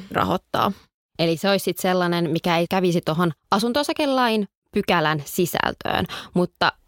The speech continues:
Speaker 2: lisäksihän niin kuin eri menoja varten voi olla erilaisia vastikkeita, ja näähän tulee myös määritellä siellä yhtiöjärjestyksestä.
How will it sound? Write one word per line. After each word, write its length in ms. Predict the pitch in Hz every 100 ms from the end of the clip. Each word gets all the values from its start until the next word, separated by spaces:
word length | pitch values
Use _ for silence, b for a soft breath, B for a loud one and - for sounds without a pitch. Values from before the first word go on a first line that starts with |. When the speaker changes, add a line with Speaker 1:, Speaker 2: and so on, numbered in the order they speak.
| _ _
Speaker 2:
lisäksihän 500 | 214 359 330 262 220
niin 180 | 196 185
kuin 200 | 185 180 _
eri 260 | 214 214 185
menoja 420 | 202 190 160 156
varten 380 | 165 160 - 55
voi 220 | - 50 53
olla 180 | - -
erilaisia 640 | - 58 50 - - 156
vastikkeita, 720 | 156 165 - - - 247 262 277 208
ja 100 | 175
näähän 280 | 170 165 165
tulee 180 | 165 160
myös 280 | 165 165
määritellä 540 | 170 151 - - - 80
siellä 360 | - - 180 156 _ -
yhtiöjärjestyksestä. 1500 | 156 - 165 156 165 165 170 185 - - - - - 196